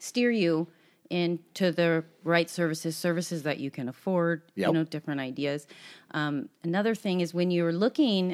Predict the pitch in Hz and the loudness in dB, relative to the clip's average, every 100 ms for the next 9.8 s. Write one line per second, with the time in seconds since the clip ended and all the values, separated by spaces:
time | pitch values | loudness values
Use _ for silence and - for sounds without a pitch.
0 | - 160 160 - 165 160 151 - - _ | -2 -2 0 0 0 0 -2 -16 -20 _
1 | _ _ _ - _ 208 226 233 - 151 | _ _ _ -20 _ 2 2 2 0 0
2 | 139 156 - _ _ _ _ _ _ _ | 0 -2 -6 _ _ _ _ _ _ _
3 | _ 175 190 208 254 202 196 185 185 175 | _ -2 2 4 4 4 2 2 -2 -4
4 | 160 175 165 165 165 190 196 214 202 190 | -4 -2 -2 -2 0 0 0 0 2 2
5 | 170 170 165 170 147 156 160 160 156 151 | 2 0 0 -2 -2 0 2 2 0 -2
6 | 143 131 131 - - - _ - - - | -2 -4 -6 -12 -16 -16 _ -20 -20 -20
7 | - 82 95 82 - - 165 165 190 190 | -12 -6 -4 -2 -2 0 0 0 -2 -2
8 | 175 175 170 165 - _ _ _ 175 170 | -2 -2 -2 -2 -6 _ _ _ 0 0
9 | 175 185 170 165 156 156 151 | 0 -2 -2 0 0 0 -2